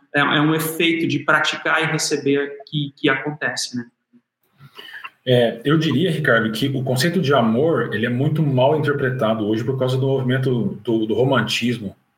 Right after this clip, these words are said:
Speaker 2: que a gente teve há alguns séculos. Mas, biblicamente falando, amor, é, é claro que a gente e-,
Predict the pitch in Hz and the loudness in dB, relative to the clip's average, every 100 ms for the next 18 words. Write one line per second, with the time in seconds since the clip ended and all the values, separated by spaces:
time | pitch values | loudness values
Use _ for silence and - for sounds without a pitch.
0 | _ - - 101 - 113 107 101 98 107 | _ -4 -2 -2 -2 0 2 2 0 -2
1 | - 95 90 - 92 - - _ - - | 0 2 0 -4 -14 -16 -20 _ -20 -20
2 | - 113 110 110 110 160 175 151 120 120 | -2 4 4 4 2 2 2 4 4 2
3 | 127 - 98 107 160 151 107 107 107 120 | 0 0 0 2 0 2 0 0 -2 0
4 | 127 175 160 110 - 101 113 135 139 208 | 2 2 2 0 -2 -2 0 2 2 2
5 | 196 139 123 143 123 - - 127 127 | 2 0 0 0 0 -4 -4 -2 -4